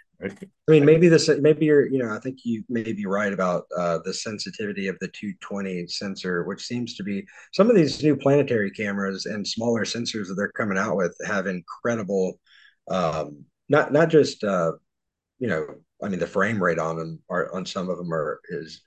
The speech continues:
Speaker 2: is unbelievable, but, um, the sensitivity and where in the, where in the, what is it? The, the bandpass range,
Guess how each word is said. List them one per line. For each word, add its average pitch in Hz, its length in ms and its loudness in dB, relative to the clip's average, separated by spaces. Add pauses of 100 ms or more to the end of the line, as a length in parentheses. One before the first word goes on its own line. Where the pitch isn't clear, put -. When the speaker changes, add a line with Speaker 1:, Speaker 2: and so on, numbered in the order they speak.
Speaker 2:
is 92 140 -10
unbelievable, 87 760 -4
but, 85 260 -2 (500)
um, 82 540 -4 (100)
the 117 160 -2
sensitivity 123 800 2
and 104 240 -4
where 113 460 2 (240)
in 113 240 -2
the, 98 500 -6 (460)
where 127 400 4
in 120 240 -2
the, 92 480 -4 (920)
what 101 120 -4
is 90 160 -6
it? 82 180 -8 (220)
The, 90 300 -6
the 92 240 -6 (480)
bandpass 110 640 -2
range, 95 440 -6